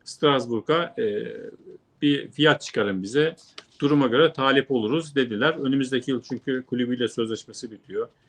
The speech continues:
Niye? Diakabi ismi gündemde olan bir isim. Gineli, e, stoper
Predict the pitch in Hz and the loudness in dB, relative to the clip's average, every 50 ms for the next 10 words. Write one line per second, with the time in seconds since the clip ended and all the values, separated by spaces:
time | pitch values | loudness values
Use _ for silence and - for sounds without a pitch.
0 | _ _ _ _ _ _ - - 120 131 135 143 151 - - 113 107 110 - _ | _ _ _ _ _ _ -6 0 2 2 2 2 0 -4 -8 -16 -16 -16 -18 _
1 | - 131 135 147 143 143 - 156 151 143 143 139 120 - - 143 131 123 117 - | 0 6 6 6 6 6 4 2 2 4 4 0 0 -2 -2 -2 -2 -2 -2 -2
2 | 98 95 110 113 113 110 113 110 107 107 98 104 104 104 104 101 98 98 92 95 | -4 -4 -2 0 0 2 0 0 0 0 -2 -2 0 0 0 -2 -2 -2 -4 -4
3 | 92 90 - - 107 107 101 107 113 110 110 101 104 107 110 _ _ _ _ _ | -4 -4 -6 -10 -14 -16 -16 -14 -6 -4 -4 -4 -2 -4 -6 _ _ _ _ _
4 | _ _ _ _ - 104 98 98 98 92 - - - 113 104 - 113 107 101 - | _ _ _ _ -8 -4 -4 -4 -4 -6 -8 0 0 0 0 2 0 0 0 -2
5 | - | -6